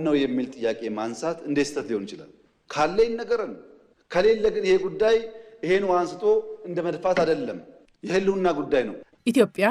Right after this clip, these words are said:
Speaker 2: ከማንም ጋር የመዋጋት ፍላጎት እንደሌላትም የተናገሩት ጠቅላይ ሚኒስትሩ ውጊያ ከተጀመረ ግን የኢትዮጵያ አቅም አስተማማኝ ነው ብለዋል።
Speaker 1: ጦርነት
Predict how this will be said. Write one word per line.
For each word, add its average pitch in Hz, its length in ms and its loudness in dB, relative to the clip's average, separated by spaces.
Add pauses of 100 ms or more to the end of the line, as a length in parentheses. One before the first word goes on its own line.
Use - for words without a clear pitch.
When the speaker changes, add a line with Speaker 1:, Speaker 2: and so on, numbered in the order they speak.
(140)
Speaker 2:
ከማንም 277 500 6
ጋር 185 200 4
የመዋጋት 175 560 2
ፍላጎት 190 480 4
እንደሌላትም 185 720 4
የተናገሩት 175 600 0
ጠቅላይ 175 280 0
ሚኒስትሩ 180 400 0 (420)
ውጊያ 254 340 4
ከተጀመረ 180 640 -4
ግን 208 220 4 (120)
የኢትዮጵያ 202 540 2
አቅም 202 320 4 (180)
አስተማማኝ 170 640 -2
ነው 214 140 2
ብለዋል። 175 420 2 (260)
Speaker 1:
ጦርነት 190 640 2